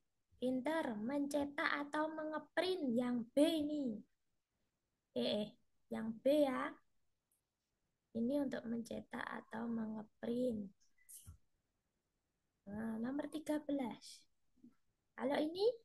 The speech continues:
layar, monitor, menghapus tulisan, mencetak, mengeprint tulisan, atau menampilkan gambar atau video. Pinter. Menampilkan gambar atau video.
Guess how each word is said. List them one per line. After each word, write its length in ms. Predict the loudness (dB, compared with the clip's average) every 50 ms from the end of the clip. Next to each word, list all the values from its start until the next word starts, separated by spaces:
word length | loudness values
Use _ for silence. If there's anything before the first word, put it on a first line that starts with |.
| _ _ _ _
layar, 600 | -8 -6 -4 -2 0 0 0 0 0 0 -2 -4 -8 -12 -18 -8 -2 0
monitor, 640 | 2 2 2 0 0 0 2 2 2 2 2 2 0
menghapus 480 | 0 2 2 0 0 0 -2 -2 0
tulisan, 400 | 0 0 0 0 0 0 -2 -2
mencetak, 480 | -2 -4 -2 -2 -2 -2 -2 -2 -2 -2
mengeprint 480 | -2 -2 -2 -2 -2 -2 -2 0 0 0
tulisan, 400 | 0 0 -2 -2 -2 -4 -4 -4
atau 200 | -6 -6 -4 -4
menampilkan 640 | -2 -2 -2 -2 -2 0 0 0 0 0 -2 -4 -4
gambar 480 | -4 -4 -2 0 0 0 -2 -2 -2 -2
atau 80 | -2 -2 -2
video. 480 | -4 -6 -4 -2 0 2 2 2 2 0 -6 _ _ _ _ _ _ _ _ _ _ _ _ _ _ _ _ _ _ _ _
Pinter. 520 | -2 0 0 0 0 0 0 0 -2 -4 -8 -12 _ _ _ _ _ _ _ _ _ _ _ _ _ -4
Menampilkan 680 | -2 -2 -2 0 2 2 2 2 4 2 0 0 0 -2
gambar 480 | -2 0 0 0 0 0 0 -2 -2 -4
atau 200 | -4 -4 -4 -4 -4
video. 680 | -6 -8 -6 -6 -4 0 2 2 2 0 -2 -4 -8